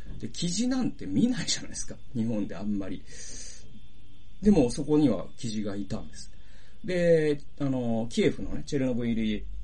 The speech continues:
記念館行きました。えー、まあ、いろんなね、こう、展示があるんですけど、そのある展示のコーナーは、そのね、ずっとその、で、チェルノブイリ、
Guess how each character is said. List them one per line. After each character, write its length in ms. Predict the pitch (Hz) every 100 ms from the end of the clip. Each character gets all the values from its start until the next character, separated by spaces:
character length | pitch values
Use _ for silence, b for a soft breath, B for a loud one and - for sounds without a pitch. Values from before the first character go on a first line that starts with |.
| -
記 140 | -
念 180 | 127 107
館 140 | - - -
行 100 | -
き 60 | 107
ま 100 | -
し 100 | -
た。 60 | - - - - - - -
え 380 | 113 110 98 104
ー、 40 | 139
ま 60 |
あ、 20 |
い 40 | 147
ろ 120 | 170
ん 140 | 170
な 100 | 165
ね、 200 | 165 160 - - - - - - - -
こ 380 | 123 107 104
う、 40 | -
展 140 | 143
示 140 | 135 127
が 100 | 120
あ 20 |
る 80 | 98
ん 20 |
で 40 |
す 40 | -
け 60 |
ど、 100 | 90
そ 80 | 123
の 140 | 110 -
あ 100 | 180
る 120 | 117
展 140 | 131
示 160 | 135 135
の 80 | 127
コ 140 | 143
ー 40 |
ナ 100 | 113
ー 60 | 101
は、 220 | 143 110 -
そ 100 | 120
の 200 | 104 - - - -
ね、 180 | 143 - B B -
ず 300 | - 113 -
っ 80 | -
と 240 | - -
そ 120 | -
の、 260 | 113 107 98 -
で、 140 | 123
チ 100 | -
ェ 40 | 117
ル 120 | 110
ノ 60 | 92
ブ 80 |
イ 40 |
リ、 40 | 90